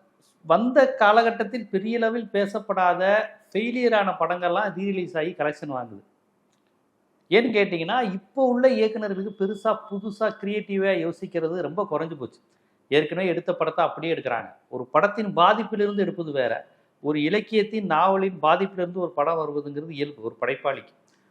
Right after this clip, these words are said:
ஒரு படைப்பாளிக்கு அவனுடைய ஊரோ, மக்களோ, தெருவோ, எதிர்த்து விட்டு பெண்ணோ, தன்னுடைய அம்மாவோ,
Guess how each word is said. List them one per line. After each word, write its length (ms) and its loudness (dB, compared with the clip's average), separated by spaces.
ஒரு 200 -4
படைப்பாளிக்கு 520 2
அவனுடைய 340 0
ஊரோ, 420 -2
மக்களோ, 600 -6
தெருவோ, 540 -4
எதிர்த்து 300 -8
விட்டு 280 -14
பெண்ணோ, 360 -8
தன்னுடைய 340 -6
அம்மாவோ, 600 -2